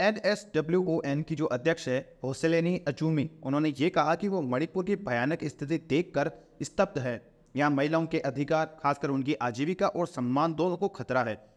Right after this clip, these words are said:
मणिपुर में पूरी मानवता पर हमला हो रहा है।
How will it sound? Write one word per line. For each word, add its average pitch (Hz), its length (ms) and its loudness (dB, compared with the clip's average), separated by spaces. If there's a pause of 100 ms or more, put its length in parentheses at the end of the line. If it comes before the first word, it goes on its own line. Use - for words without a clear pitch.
(180)
मणिपुर 156 300 2
में 170 200 0
पूरी 226 260 2
मानवता 143 460 2
पर 156 140 -2
हमला 127 320 0
हो 113 160 -2
रहा 110 140 -2
है। 101 220 -6